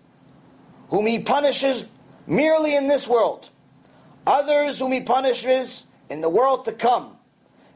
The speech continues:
and others whom he punishes in both worlds. Similarly, the type of punishment in this world varies. Some are punished for their physical per-, in their physical person,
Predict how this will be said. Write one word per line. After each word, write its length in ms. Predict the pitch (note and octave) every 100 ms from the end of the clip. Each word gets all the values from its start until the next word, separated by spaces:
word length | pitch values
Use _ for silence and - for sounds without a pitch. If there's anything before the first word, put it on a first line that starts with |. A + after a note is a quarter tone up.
| -
and 160 | - G2+
others 720 | B3+ D#4 A#3+ F#3+ F3 E3+ - _ _
whom 140 | A#2+ B2+
he 80 |
punishes 760 | A#2+ G3+ B3+ A3 - A#3 A3 -
in 260 | F3+ G3 E3+
both 320 | G3 A3 -
worlds. 540 | B2 A#2 F2+ - - - - - - - - - - - - - - - -
Similarly, 920 | - - C#4+ D#4 C#4+ A#3 G#3 E3 A2+ - _ - - - -
the 80 | A#2
type 420 | - - C4 C#4+
of 180 | A#3+ F#3
punishment 680 | A3 C#4+ C4 G3 C4 C4 A3+
in 160 | G3+ A#3
this 200 | B3+ F#3
world 300 | B3+ B3+ E3+
varies. 600 | C4 A3+ D#3 - - - _ _ _ _
Some 300 | - B3 C#4+
are 120 | C4+
punished 360 | - A#3 B3+ A3+
for 100 | F#3+
their 160 | G3+ F3+
physical 480 | - C4+ B3+ A#3+ A#3+
per-, 240 | A#3+ B3+
in 160 | A3 A3
their 120 | F#3
physical 460 | - C4+ C4 C4+ C4+
person, 640 | C4+ C#4 C#4 C#4 C#4+